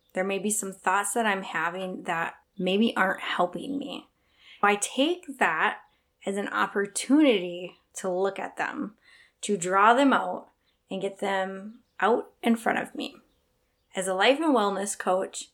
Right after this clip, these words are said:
mainly what I do is help my clients see their brain and <laughs> ten percent action. Like,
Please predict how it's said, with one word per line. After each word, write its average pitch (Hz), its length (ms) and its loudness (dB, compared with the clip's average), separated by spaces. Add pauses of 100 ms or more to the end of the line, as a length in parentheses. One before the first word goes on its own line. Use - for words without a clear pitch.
(240)
mainly 320 540 4
what 330 200 0
I 320 140 0
do 233 560 2
is 208 160 0
help - 340 -2
my 262 120 2
clients 208 480 -4
see 202 240 0
their 180 180 0
brain - 460 -8 (540)
and 196 500 -4
<laughs> - 0 -
ten 240 260 2
percent 254 640 2 (160)
action. - 520 -4 (380)
Like, 214 340 -4